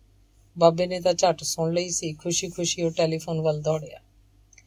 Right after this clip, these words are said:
receiver ਚੁੱਕਦਿਆਂ ਉਹਦੇ ਹੱਥ ਕੰਬੇ। ਜ਼ਰੂਰੀ ਤਾਂ ਨਹੀਂ phone ਕਿਸੇ ਅਸਾਮੀ ਦਾ ਹੋਵੇ।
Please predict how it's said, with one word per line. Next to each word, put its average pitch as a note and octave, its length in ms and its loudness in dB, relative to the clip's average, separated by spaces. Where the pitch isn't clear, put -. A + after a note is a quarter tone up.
receiver G3+ 520 4
ਚੁੱਕਦਿਆਂ F3 540 0
ਉਹਦੇ F3 160 -4
ਹੱਥ E3 260 -4
ਕੰਬੇ। C#3+ 480 -8
ਜ਼ਰੂਰੀ D#3+ 480 0
ਤਾਂ F#3+ 140 -4
ਨਹੀਂ G3 200 -6
phone E3 300 -4
ਕਿਸੇ E3+ 400 -4
ਅਸਾਮੀ D#3+ 400 4
ਦਾ D#3+ 140 4
ਹੋਵੇ। D3+ 260 -8